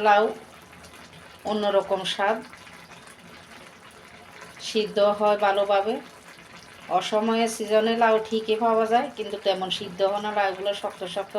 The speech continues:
হয়ে থাকে। আর লাউ কচি হলে দেশি চিংড়ি মাছ, মানে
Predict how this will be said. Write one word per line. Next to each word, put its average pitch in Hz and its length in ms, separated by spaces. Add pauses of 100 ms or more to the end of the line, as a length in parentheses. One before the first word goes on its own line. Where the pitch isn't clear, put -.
হয়ে 208 240
থাকে। 202 220 (2250)
আর 175 100 (140)
লাউ 175 200 (240)
কচি 190 340 (100)
হলে 220 320 (1900)
দেশি 180 260 (120)
চিংড়ি 214 380
মাছ, 208 180 (120)
মানে 185 120